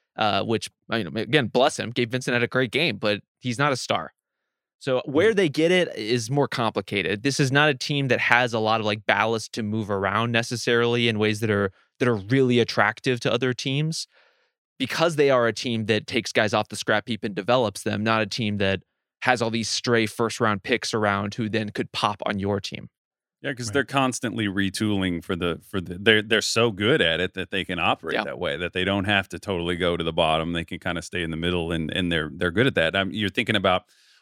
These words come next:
Speaker 3: what are the variables that, that are on their side? And I know we're doing their posts. We're, we're calling the time of death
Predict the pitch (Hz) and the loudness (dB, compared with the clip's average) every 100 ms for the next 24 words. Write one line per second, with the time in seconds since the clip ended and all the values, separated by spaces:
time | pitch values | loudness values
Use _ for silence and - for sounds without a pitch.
0 | - 117 107 98 104 127 147 156 165 156 | -4 -2 0 0 2 2 0 -2 -2 -2
1 | 147 143 135 156 156 160 160 151 - 151 | -2 -2 0 0 2 0 0 0 0 0
2 | 160 160 120 92 120 135 120 120 110 98 | 0 -2 -4 0 2 2 0 0 0 0
3 | - 104 95 - 107 101 - 120 107 131 | 2 0 0 -2 -4 -4 -4 -8 0 4
4 | 135 120 101 92 117 107 87 87 101 95 | 4 4 2 2 2 2 0 2 2 2